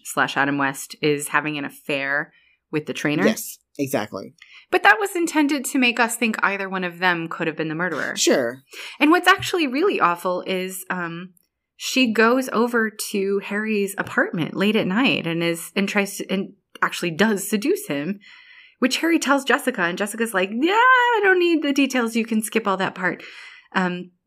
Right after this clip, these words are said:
Speaker 1: that's also, like, the moment that Wade is getting murdered, and so it's very confusing because Harry was home and his gun was with him, and then later he's like, "Well, I didn't, I didn't sleep with my gun." <laughs>
Speaker 2: Right.
Speaker 1: So, like, Jessica's like, "Okay, so basically what you're telling me is you were having sex with this woman, your gun was elsewhere."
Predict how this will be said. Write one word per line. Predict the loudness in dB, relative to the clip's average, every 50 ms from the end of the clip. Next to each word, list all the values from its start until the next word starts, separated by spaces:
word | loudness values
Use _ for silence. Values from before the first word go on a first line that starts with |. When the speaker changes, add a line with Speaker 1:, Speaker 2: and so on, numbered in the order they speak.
| 2 2 2 2 0 -10 _ _ _ -6
Speaker 1:
that's | 0 2 2 2 2 2 0
also, | -2 0 2 2 2 2 2 2 2
like, | 0 0 0 0
the | 0
moment | 2 2 4 4 4 4 2 2 2 2
that | 2 2 2 2
Wade | 2 2 4 4 2
is | 0 0 0
getting | 0 -2 0 0 2
murdered, | 2 4 4 6 6 4 4 2
and | 0 -4 -4
so | -2 -4
it's | -2 0
very | 2 0 0 0
confusing | -4 -8 -6 -2 0 0 2 2 2 2
because | 0 -2 -4 -6 -8 -6
Harry | -4 -2 -2 -2
was | -2 -4 -4 0
home | 2 4 4 4 4 4 2
and | 0 0
his | -2 -2 0
gun | 0 0 0 0
was | -2 -2 0
with | -2 -2 0 0
him, | 0 0 0 0 0
and | -4 -2
then | -2 0
later | 0 0 0 0
he's | -2 -4 -2 -2
like, | -2 -2 0
"Well, | 0 0 2
I |
didn't, | 2 0 0 0 -2 -6 -8 -14 _ _ _ _ _ _ _ -4
I | -4
didn't | -2 -2 -2
sleep | 0 0 0 0 -2
with | -4 -4
my | -4 -4 -4
gun." | -4 -6 -4 -2 -2 -4 -4
<laughs> | -8 -16 -20 _ -16 -8 -4
Speaker 2:
Right. | -2 -2 -2 -4 -6 -10 -16 -16 -12 -10 -10 -10 -10 -12 -12 -8 0 2
Speaker 1:
So, | 2 4 4
like, | 4 2 2 2 -2 -6 -8 -10 -18 _ -20 -20 -10 -2
Jessica's | -2 0 0 2 2 0 2 2
like, | 2 0 0 0 -2
"Okay, | 0 2 2 2
so | 4 4 4 4 4 4
basically | 2 2 0 2 2 2 2 4 2 4
what | 2 2 2
you're | 2 2
telling | 2 2 0 0 0
me | 0 0 0
is | 0 0 0
you | 0
were | 0
having | 0 -2 -2 -2 -2
sex | -4 -4 -4 -4 -4
with | -8 -6
this | -6 -6 -2
woman, | -2 -2 0 -2 -4
your | -4 -4
gun | -2 -2 -4 -2
was | -4 -2 -2
elsewhere." | -4 -4 -4 -6 -8 -6 -6 -8 -8